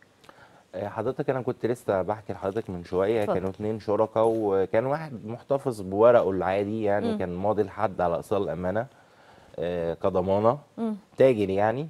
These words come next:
Speaker 1: وقدر إنه يدفع المبلغ واسترد المبلغ، فمحتفظ بالإيصال في ممتلكاته، يعني حاجته الشخصية يعني.
Speaker 2: مم.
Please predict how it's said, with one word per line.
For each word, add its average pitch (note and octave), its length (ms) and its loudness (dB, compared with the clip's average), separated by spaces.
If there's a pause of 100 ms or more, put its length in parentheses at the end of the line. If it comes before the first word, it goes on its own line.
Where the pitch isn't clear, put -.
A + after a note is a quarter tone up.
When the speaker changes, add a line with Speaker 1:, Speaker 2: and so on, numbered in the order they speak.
(340)
Speaker 1:
وقدر C#3+ 360 4
إنه B2 320 -2
يدفع B2 340 2
المبلغ A2 400 0
واسترد A2 520 4
المبلغ، F#2 400 -4
فمحتفظ D3 840 0
بالإيصال B2+ 480 2
في C#3 140 -6
ممتلكاته، C3 720 2
يعني D2+ 360 -6
حاجته - 300 2
الشخصية G#2+ 580 -2
يعني. D2 240 -12
Speaker 2:
مم. A3 180 -6